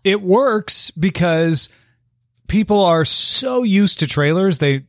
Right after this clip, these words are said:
kinda don't pay as close attention anymore 'cause they're everywhere. And so the song catches them 'cause they're like, "Wait a minute, I know these lyrics." And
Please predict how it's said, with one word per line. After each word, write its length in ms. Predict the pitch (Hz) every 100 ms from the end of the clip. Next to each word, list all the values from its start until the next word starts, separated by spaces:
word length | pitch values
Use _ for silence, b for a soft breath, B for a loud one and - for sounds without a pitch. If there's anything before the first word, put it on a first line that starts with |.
| _ _
kinda 320 | - - 185 180
don't 300 | 139 160 180
pay 220 | 143 156
as 200 | 156 -
close 320 | - 156 -
attention 380 | 165 143 143 170
anymore 320 | 175 180 190
'cause 160 | 165 127
they're 180 | 127 123
everywhere. 480 | 131 175 202 214 B B B -
And 120 | 143
so 120 | 170
the 100 | 139
song 380 | - 226 247 220
catches 420 | 143 135 143 120
them 160 | 135 135
'cause 220 | 151 127
they're 180 | 147 143
like, 240 | 139 135
"Wait 140 | 240
a 20 | 208
minute, 160 | 123
I 100 | 123
know 220 | 123 175 262
these 180 | 131 104
lyrics." 680 | 143 214 98 117 - - B B B
And 120 | 135